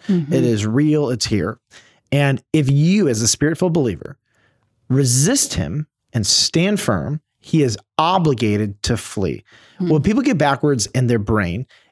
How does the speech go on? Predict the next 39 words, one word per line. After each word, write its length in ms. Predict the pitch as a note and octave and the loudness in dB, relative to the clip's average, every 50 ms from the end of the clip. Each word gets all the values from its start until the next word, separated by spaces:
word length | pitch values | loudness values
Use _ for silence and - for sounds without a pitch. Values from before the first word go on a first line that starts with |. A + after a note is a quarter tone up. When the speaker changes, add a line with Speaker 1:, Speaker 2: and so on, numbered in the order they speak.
| _ - | _ -2
Speaker 2:
is 160 | C3+ B2+ B2 | -2 0 2
they 140 | C3+ E3+ F#3+ | 2 2 2
think 220 | F#3 - F#3+ D#3 | 2 0 -2 0
to 80 | - C3+ | 0 -2
themselves, 540 | B2 B2+ A2+ - B2 A2 G#2+ G#2 - - - _ - | -2 -2 0 0 0 0 0 -2 -4 -6 -14 _ -6
"Stand 520 | - - - - - E3 E3+ G3 G#3 F3 | -4 -2 -2 0 0 0 0 0 0 -2
firm 480 | - - - - G#3+ G3+ D#3+ C3 B2 - | -4 -4 -2 -2 0 0 0 0 0 -2
against 320 | A2 - C3+ B2 G#2+ - | -2 -2 -2 -2 -2 -2
sexual 360 | - C#3+ C3+ - - C3+ - | -2 -2 -2 -2 -2 -2 0
immorality 680 | C3 B2+ A#2+ A#2+ C3+ C3+ B2+ G2+ E2+ E2 F2 - C#3+ - _ _ _ _ _ - | 0 0 2 2 2 2 0 0 -2 -2 -4 -4 -4 -6 _ _ _ _ _ -4
and 160 | B2+ B2 A#2 | -2 0 0
resist 520 | C3 C#3 C3 C3 C3+ D3+ F3 D#3+ - - D3+ | 0 0 2 2 2 2 2 0 0 -2 0
the 80 | C3+ | 0
devil 380 | C3 C3+ D3 - - - - _ _ | 0 0 -2 -2 -6 -10 -12 _ _
or 80 | - C#3+ | -4 -4
flee 240 | - F#3 E3+ E3 | 0 0 0 2
the 120 | D3+ C3 C3+ | 2 2 0
devil." 240 | E3 C#3+ G#2 - - | 0 0 0 -2 -2
No, 160 | C3 D3 D3+ | -2 0 0
no, 100 | C#3+ C3+ | 0 0
no. 240 | B2+ A#2+ G2 - - _ _ | 0 -2 -4 -4 -8 _ _
Speaker 1:
Mm-hmm. 180 | G3 D#3 D#3+ D#3+ - _ _ - | -4 -2 -2 -4 -8 _ _ 0
Speaker 2:
You 120 | E3 D#3+ | 0 2
run 280 | C#3+ E3+ G3+ B3+ C4+ A#3 | 2 2 2 2 2 2
from 160 | G#3 F#3 - | 0 0 0
sexual 320 | - A#2 A2+ - C3 A#2 | 0 -2 -2 -2 -2 -2
immorality, 400 | A2+ G2+ G2+ F2+ D2 D#2 F#2+ A#2 A#2 | 0 0 0 0 0 -2 -2 -2 -2
you 60 | A2 | -2
pull 140 | - A#2+ A2 | -2 -2 -2
a 40 | G#2+ | 0
Joseph, 440 | A2+ E3 F3+ D#3 - C3 A2 F#2+ - - | 0 0 0 0 0 -2 -4 -4 -4 -4
and 120 | B2 A#2 | -2 -2
you 60 | A#2+ | -2
stand 460 | A2+ - - D#3+ D3 C3+ A#2+ A2 G#2+ - | 0 -2 -2 -2 -2 -2 -2 -4 -4 -4
toe-to-toe 640 | - A2+ G#2 G2+ - A#2+ A2+ G#2+ G2+ F#2 E2+ - - _ _ _ _ _ _ - | -4 -4 -4 -4 -2 -2 0 0 0 -2 -4 -6 -8 _ _ _ _ _ _ -4
with, 400 | G#2+ A#2+ A2 G2+ G2+ - - - _ - | -2 0 0 0 -2 -6 -12 -18 _ -4
with 160 | A#2+ G#2+ - | -4 -2 -2
the 80 | A2+ G2 | -2 -2
devil. 320 | F#2+ E2 - D3+ D3 - | 0 -2 -2 -4 -8 -6